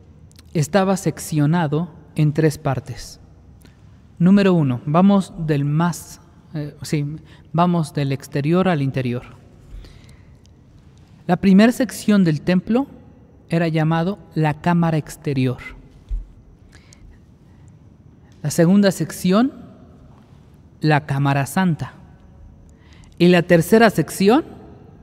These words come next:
la cámara interior. Esta es llamada en hebreo Kodesh HaKodashim, el lugar santísimo. Y ustedes saben que los israelitas no podían ingresar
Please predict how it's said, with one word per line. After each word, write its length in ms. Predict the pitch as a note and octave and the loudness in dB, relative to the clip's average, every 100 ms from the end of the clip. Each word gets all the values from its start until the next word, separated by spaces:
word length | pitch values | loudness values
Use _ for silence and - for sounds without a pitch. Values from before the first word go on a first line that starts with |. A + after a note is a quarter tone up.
| - - - - - - - - - - | -20 -20 -20 -20 -20 -20 -20 -20 -12 -2
la 440 | D#3 D3 D3+ - | 2 2 -2 -2
cámara 560 | G#3+ G#3+ E3+ C#3+ C#3+ - | 2 4 4 2 -2 0
interior. 680 | D#3+ D3 D3 C3 B2+ A#2 - - - - - - - - - - | 2 2 0 0 -2 -4 -10 -20 -20 -20 -20 -20 -20 -20 -8 0
Esta 500 | E3 D#3+ - D#3 - - - - | 2 0 -4 -6 -8 -20 -20 -4
es 240 | E3 E3 D3+ | 2 2 2
llamada 440 | C#3+ D3 D3+ C#3 | 0 0 0 0
en 100 | C3+ | 0
hebreo 400 | C3 D#3+ G3+ G#3 - - - - - | 2 2 2 0 -6 -20 -20 -20 -10
Kodesh 580 | - C#4 B3 F#3 D3 - - - | 4 6 6 6 2 -2 -12 -2
HaKodashim, 840 | E3+ D#3+ E3+ D3 C#3+ - D#3+ A#2+ A#2 - - - - - - - _ _ - - - | 0 2 0 2 0 0 0 0 -4 -12 -20 -20 -20 -20 -20 -20 _ _ -20 -16 -2
el 160 | E3+ E3+ | 2 4
lugar 420 | E3+ D#3 F3+ F3 | 2 2 -2 -2
santísimo. 840 | F3 D3 C3+ E3 - C#3+ A#2 A#2+ - - - - - - - - - - | 0 0 0 -2 -2 -4 -4 -8 -20 -20 -10 -8 -8 -12 -20 -20 -10 -2
Y 60 | |
ustedes 460 | C#3 B2+ C#3 C3+ C3 | -2 -2 -4 -4 0
saben 300 | D#3+ E3+ C#3+ | 0 2 0
que 120 | C#3 | -2
los 180 | C3+ C3+ | -4 -4
israelitas 640 | B2+ C3+ C#3 D3+ E3+ D3 | -8 -6 -6 -4 -6 -4
no 180 | C#3+ D3+ | -4 -4
podían 400 | D3+ E3 D#3+ F#3 | -4 -6 -4 -2
ingresar 720 | F#3+ D3 C3 - F3+ G3+ - | -2 -2 -6 -6 -4 -4 -6